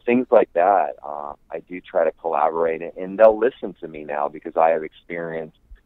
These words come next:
and they know that what I say is, it has value, and I'm saying something that's gonna make them look better. So, um, yeah, it's a great thing to collaborate and make it the best it could be. Absolutely.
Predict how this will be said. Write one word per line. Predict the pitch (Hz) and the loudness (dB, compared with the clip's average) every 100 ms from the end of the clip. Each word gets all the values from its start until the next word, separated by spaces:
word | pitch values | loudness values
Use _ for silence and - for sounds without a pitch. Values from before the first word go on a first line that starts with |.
| _ - | _ -8
and | 80 | -6
they | 78 | -4
know | 78 80 78 | 0 4 4
that | 78 | 4
what | 76 82 | 0 0
I | 73 - - | -2 -4 -6
say | 80 78 76 71 | -2 -2 -4 -8
is, | 73 76 _ - | -12 -12 _ -8
it | 82 76 | -8 -4
has | 82 78 _ | -2 -2 _
value, | 78 80 90 76 71 71 | 2 4 4 0 -6 -8
and | 69 67 | -8 -12
I'm | 69 - - | -14 -10 -4
saying | 76 - - | -4 -6 -8
something | 82 - 73 | -8 -8 -8
that's | 73 - | -8 -8
gonna | - 78 | -6 -6
make | 76 76 - | -2 -2 0
them | 78 85 | -2 0
look | 85 73 - | 0 -2 -2
better. | 71 67 69 - _ _ _ _ _ - | -2 -2 -6 -10 _ _ _ _ _ 2
So, | 87 80 | 4 6
um, | 76 76 78 | 4 0 -2
yeah, | 90 87 78 | 2 4 4
it's | - | 0
a | 87 | -12
great | 90 87 85 _ | -8 -8 -10 _
thing | 85 82 78 - | -12 -12 -14 -20
to | |
collaborate | - - 76 73 76 78 73 73 - | -18 -8 0 0 0 -4 -4 -6 -10
and | 73 71 | -16 -12
make | 73 73 | -10 -10
it | - - | -10 -14
the | |
best | 71 73 71 - | -2 2 2 -2
it | - | -10
could | 71 67 | -10 -6
be. | 71 69 | -4 -2
Absolutely. | 67 - 65 67 67 62 64 | -2 -4 -8 -4 -4 -4 -8